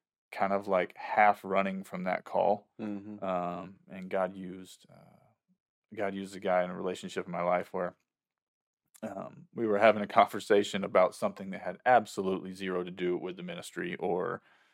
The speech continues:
Speaker 1: school or anything like that. And he just kinda dropped this random truth bomb in the middle of the conversation of, like, "Hey, you know, if, uh, if God called you to ministry, why aren't you, like, in school, like, studying and getting ready for that?"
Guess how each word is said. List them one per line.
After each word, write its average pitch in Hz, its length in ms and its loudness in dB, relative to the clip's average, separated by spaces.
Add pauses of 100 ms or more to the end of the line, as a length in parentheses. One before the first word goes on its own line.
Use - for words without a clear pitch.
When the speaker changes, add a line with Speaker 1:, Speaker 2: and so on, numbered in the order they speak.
(340)
Speaker 1:
school 120 640 6
or 101 120 8
anything 101 460 2
like 90 240 -2
that. 92 320 2
And 95 460 -8 (440)
he 90 100 -14
just 107 220 -6
kinda 98 240 -2
dropped 90 500 -4
this 95 180 -10
random 98 480 -2
truth 107 340 -2
bomb 98 220 4
in 98 80 0
the 98 60 -2
middle 104 200 6
of 107 60 -2
the - 40 -14
conversation 113 640 0
of, 95 160 -6
like, 95 220 0
"Hey, 120 320 -4
you 110 160 -8
know, 117 300 2
if, - 240 -6
uh, 104 240 4
if - 100 -16
God 196 260 0
called 123 220 6
you 101 60 -4
to 92 60 -4
ministry, 104 360 2
why 101 120 2
aren't 131 180 -2
you, 110 260 -2
like, 107 200 -4
in 113 100 -8
school, 104 440 -2
like, 113 160 -6
studying 101 300 0
and 104 80 -10
getting 95 160 -6
ready 101 120 -2
for - 140 -14
that?" - 220 -12